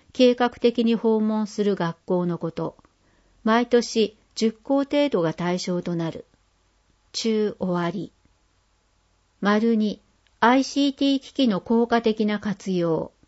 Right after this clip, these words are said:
一人一台学習者用コンピュータをはじめ、アイシーティー機器の効果的な活用を図るために、各学校での教職員への研修を進めていくとともに、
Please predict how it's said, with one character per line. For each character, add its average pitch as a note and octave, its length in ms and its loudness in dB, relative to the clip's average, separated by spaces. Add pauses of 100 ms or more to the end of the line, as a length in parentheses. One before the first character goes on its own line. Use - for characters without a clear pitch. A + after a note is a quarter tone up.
(540)
一 - 300 0
人 A#3+ 240 2
一 B3+ 320 -2
台 G3+ 360 0
学 G#3+ 240 0
習 B3+ 300 0
者 A#3+ 200 2
用 A3+ 240 6
コ A#3+ 260 0
ン B3 100 2
ピ B3+ 140 0
ュ B3+ 140 4
ー B3 40 -2
タ F#3 200 -2
を D#3 40 0
は E3 160 -4
じ E3 160 -6
め、 E3 240 -6 (420)
ア A#3 160 4
イ B3+ 60 2
シ C4+ 220 0
ー C4 60 -4
テ C4+ 100 -2
ィ C4+ 60 2
ー C4 40 -2
機 - 120 -20
器 C4 120 0
の G3+ 140 0
効 A#3 240 4
果 A#3+ 140 -2
的 A#3 220 0
な A3+ 140 0
活 G#3+ 320 -2
用 G#3+ 240 2
を G3+ 100 2
図 G3+ 260 0
る G#3 100 -2
た F3 140 -4
め F3 180 -2
に、 D#3 200 -4 (500)
各 C4+ 280 2
学 A3 280 0
校 B3+ 240 2
で C4 120 2
の G3+ 100 0
教 B3+ 240 4
職 C4+ 320 -2
員 B3+ 140 2
へ G3 100 -2
の F3 120 -4
研 G#3+ 300 -2
修 G3+ 200 -2
を G#3 100 -2
進 G3+ 280 -8
め G#3 120 -4
て G#3 180 -2
い G#3 60 -4
く - 100 -20
と A3+ 140 2
と F3 140 -6
も D#3+ 160 -4
に、 E3 220 -4